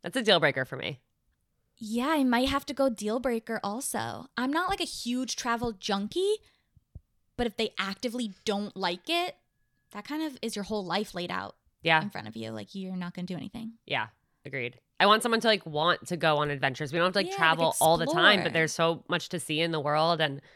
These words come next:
Speaker 1: you know, my parents live in Florida, so I've
Speaker 2: Yeah.
Speaker 1: gotta go there.
Speaker 2: Right.
Speaker 1: Um, yeah, I, I can't imagine not traveling and experiencing new places and new things and new cultures and cuisines with somebody.
Speaker 2: Totally.
Speaker 1: Like, that's a huge part of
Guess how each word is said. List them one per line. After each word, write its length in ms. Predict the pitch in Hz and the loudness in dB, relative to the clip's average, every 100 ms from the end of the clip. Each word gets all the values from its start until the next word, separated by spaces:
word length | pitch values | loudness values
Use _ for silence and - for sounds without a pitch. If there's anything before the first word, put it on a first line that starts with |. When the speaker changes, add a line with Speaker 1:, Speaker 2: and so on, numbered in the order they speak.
| _ _ - | _ _ -4
Speaker 1:
you 60 | |
know, 40 | 156 | 0
my 100 | 143 | 4
parents 280 | 139 156 165 | 4 4 2
live 100 | 175 | -2
in 80 | |
Florida, 500 | 180 160 180 208 226 - - | 4 6 8 8 6 2 -4
so 100 | 285 | 2
I've 60 | 339 - | 6 8
Speaker 2:
Yeah. 40 | |
Speaker 1:
gotta 180 | 190 202 | 8 8
go 120 | 220 | 10
there. 400 | 233 277 254 269 - | 10 10 8 6 2
Speaker 2:
Right. 260 | 214 190 | -2 2
Speaker 1:
Um, 680 | 185 180 170 160 165 156 151 _ _ _ _ _ - | 6 8 8 6 2 -2 -4 _ _ _ _ _ -2
yeah, 340 | 180 180 143 147 - | 0 2 0 -8 -2
I, 180 | 170 - | -2 0
I 100 | 170 | 0
can't 260 | 165 208 190 | 0 4 4
imagine 560 | 190 175 170 170 156 151 | 6 4 4 2 2 6
not 400 | 143 143 139 - _ _ | 8 8 6 2 _ _
traveling 880 | - - 170 143 139 139 127 123 127 - _ - | -14 2 6 6 4 0 0 -2 -6 -12 _ -4
and 120 | 165 | -2
experiencing 680 | 165 - 170 151 151 151 147 | -2 0 0 2 0 -2 -2
new 120 | 143 | -2
places 400 | 151 135 143 135 | -4 -4 -4 -4
and 100 | 139 | -4
new 100 | 139 | -4
things 340 | 139 131 131 135 | -2 -2 -2 -4
and 240 | 131 - | -6 -6
new 140 | 151 | -6
cultures 500 | 131 135 147 131 131 | -4 -6 -2 -2 -2
and 280 | 139 127 123 | -4 -4 -8
cuisines 560 | - 156 127 127 117 113 | -6 -6 -6 -8 -10 -12
with 100 | - | -12
somebody. 300 | 127 220 - | -8 -8 -8
Speaker 2:
Totally. 340 | - - - 202 | -8 -10 -14 -12
Speaker 1:
Like, 80 | 151 | -8
that's 120 | 151 | -6
a 40 | |
huge 280 | 139 156 - | -6 -8 -8
part 220 | 156 131 | -6 -4
of 320 | 120 120 117 | -4 -8 -14